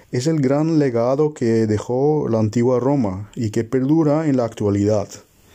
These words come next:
Sin duda, el legado social es uno de los más importantes. Se trata de una herencia inmaterial que tiene su máxima representación en la lengua.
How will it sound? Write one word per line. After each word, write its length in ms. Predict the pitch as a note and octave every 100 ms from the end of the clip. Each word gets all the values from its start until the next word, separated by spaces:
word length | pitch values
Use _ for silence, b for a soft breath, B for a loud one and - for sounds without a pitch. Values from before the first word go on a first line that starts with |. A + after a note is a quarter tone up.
| B B B B B B B B B -
Sin 300 | - D3 D3
duda, 440 | F3 D#3 C#3+ D#3+
el 120 | B2
legado 340 | A#2 A#2 B2 C3
social 640 | - A2 - A#2+ C3+ D3
es 160 | A#2+ A2
uno 340 | A#2+ A#2+ A#2+
de 60 | A2+
los 160 | A2 G#2+
más 240 | A2 A2
importantes. 920 | A#2 G#2 G2 A2+ A2+ G2+ G2+ - - - - B B B B B B B B
Se 200 | - A2
trata 600 | - A2+ B2 - C#3+ C#3
de 540 | A#2 A2+ G#2+ G#2 G2+ G2 G2+
una 760 | A#2+ A#2+ B2 B2+ A#2 G#2+ G#2
herencia 580 | G#2 A2 B2 C3 A#2 G#2+
inmaterial 1080 | B2 C3+ B2 A#2+ G#2 G#2+ C3+ C#3 D3+ F#3 G3
que 640 | - G#2+ G#2+ G#2 G#2 G#2 G#2
tiene 200 | A#2 A#2
su 120 | A#2+
máxima 500 | A#2+ A#2+ - C#3+ C3
representación 920 | B2+ A#2+ A2+ A2+ G#2 G2 - A2+ B2 C#3
en 160 | A2
la 100 | G#2
lengua. 480 | G2+ B2+ D3 G2+ F#2